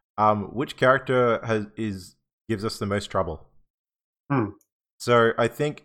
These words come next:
Speaker 1: i-, in particular in that Leftovers versus Octalysis game, they quickly identified that Hanzo and Sergeant Hammer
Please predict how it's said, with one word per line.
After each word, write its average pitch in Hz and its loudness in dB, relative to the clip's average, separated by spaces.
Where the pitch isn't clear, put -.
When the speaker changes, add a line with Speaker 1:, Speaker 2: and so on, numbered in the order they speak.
Speaker 1:
i-, - -4
in 120 -4
particular 123 -2
in 110 -4
that 101 -2
Leftovers 104 -2
versus 95 -6
Octalysis 110 -4
game, 92 -4
they 123 -2
quickly 175 -4
identified 110 0
that 101 -2
Hanzo 110 -2
and 98 -4
Sergeant 95 -2
Hammer 95 -2